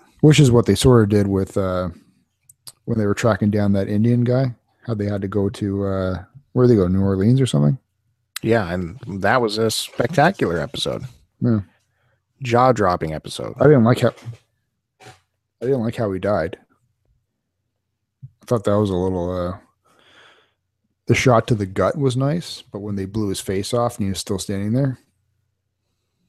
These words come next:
Speaker 2: Uh,
Speaker 1: Remember?
Speaker 2: I,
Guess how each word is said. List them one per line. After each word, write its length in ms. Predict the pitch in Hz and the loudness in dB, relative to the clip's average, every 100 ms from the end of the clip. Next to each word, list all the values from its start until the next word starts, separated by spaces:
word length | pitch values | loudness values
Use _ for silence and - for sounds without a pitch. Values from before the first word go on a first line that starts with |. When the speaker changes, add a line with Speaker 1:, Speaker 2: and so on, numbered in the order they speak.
| _ _ _ _ _ _ _ _ _ _ _ _ _ _ _ _ _ - - - | _ _ _ _ _ _ _ _ _ _ _ _ _ _ _ _ _ -20 -12 -2
Speaker 2:
Uh, 0 | |
Speaker 1:
Remember? 280 | 98 139 | -2 -2
Speaker 2:
I, 80 | - | -6